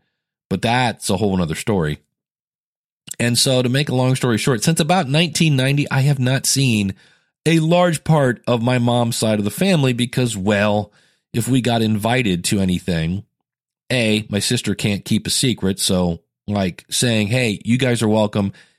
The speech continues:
Is it okay if you don't invite your dad?" That doesn't work with my sister.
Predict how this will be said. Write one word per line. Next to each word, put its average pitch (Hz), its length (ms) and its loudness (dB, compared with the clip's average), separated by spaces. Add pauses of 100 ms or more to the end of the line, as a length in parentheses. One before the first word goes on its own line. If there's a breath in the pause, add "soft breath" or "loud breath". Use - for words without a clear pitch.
(300 soft breath)
Is 117 180 0
it 117 60 2
okay 120 320 2
if 101 100 -2
you 107 60 0
don't 107 160 2
invite 98 320 0
your 90 80 -2
dad?" 98 400 0 (300 loud breath)
That 113 120 0
doesn't 113 240 -2
work 107 220 0
with 92 80 -2
my 85 120 0
sister. 87 460 -4